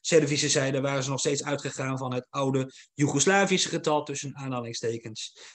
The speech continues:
eh, waarin gezegd werd, eh, eh, we krijgen herstelbetalingen uit Duitsland, dus hoe meer vermoorde mensen, hoe meer geld we krijgen.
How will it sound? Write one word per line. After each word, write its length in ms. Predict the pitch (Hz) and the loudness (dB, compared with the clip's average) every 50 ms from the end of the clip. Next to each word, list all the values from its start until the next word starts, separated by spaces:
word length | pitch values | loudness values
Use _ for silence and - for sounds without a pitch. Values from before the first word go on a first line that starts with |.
| _ _ _ | _ _ _
eh, 200 | - 127 120 117 | -16 -14 -12 -8
waarin 320 | 117 123 123 120 123 120 | -6 -6 -4 -4 -4 -6
gezegd 320 | - - 117 - 120 113 - | -4 -4 -2 -2 -2 -2 -4
werd, 380 | 123 107 110 110 - - - - | -6 -6 -6 -6 -10 -12 -14 -14
eh, 260 | - - 110 110 120 | -16 -18 -16 -16 -16
eh, 280 | - - - 117 110 | -18 -18 -16 -16 -14
we 80 | 107 117 | -12 -10
krijgen 240 | - 127 120 110 127 | -8 -8 -6 -4 -2
herstelbetalingen 800 | 127 123 - - 170 180 175 165 160 - 170 156 156 156 156 151 | 0 2 4 6 6 6 6 4 4 4 4 4 4 2 0 0
uit 160 | 151 143 139 | -2 -4 -2
Duitsland, 560 | 135 135 135 131 - - 139 123 127 123 - - - - - - _ | -2 -2 -2 0 -2 -2 -2 -2 -4 -6 -10 -14 -16 -20 -20 -20 _
dus 180 | _ 120 113 - | _ -10 -8 -6
hoe 120 | - 120 | -4 -2
meer 500 | 127 135 135 135 135 135 131 - - _ _ _ _ _ | 0 0 2 2 2 0 0 -2 -8 _ _ _ _ _
vermoorde 360 | - 139 135 135 131 127 123 | -6 -2 0 2 2 2 2
mensen, 340 | 127 131 135 131 - 131 131 | 2 0 0 0 -2 -4 -4
hoe 180 | 117 127 131 | -2 -2 0
meer 180 | 131 123 120 120 | 0 0 0 -2
geld 280 | - - 107 104 - - | -4 -6 -6 -6 -8 -10
we 100 | - 104 | -14 -16
krijgen. 460 | - 101 123 - - - - 156 | -14 -16 -18 -18 -20 -20 -20 -20